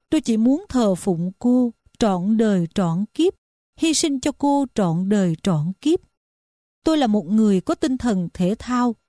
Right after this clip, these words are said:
lời nói đây mạnh hơn một lời thề."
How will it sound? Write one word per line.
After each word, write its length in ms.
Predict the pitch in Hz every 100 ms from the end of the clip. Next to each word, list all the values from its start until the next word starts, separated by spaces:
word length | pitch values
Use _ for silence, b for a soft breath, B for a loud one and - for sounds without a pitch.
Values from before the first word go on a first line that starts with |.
| _ b -
lời 220 | 226 208
nói 160 | 247
đây 260 | 285 285 269
mạnh 420 | 233 208 175 196 233
hơn 320 | 277 294 247
một 160 | 214 -
lời 280 | 208 185 -
thề." 380 | 170 196 185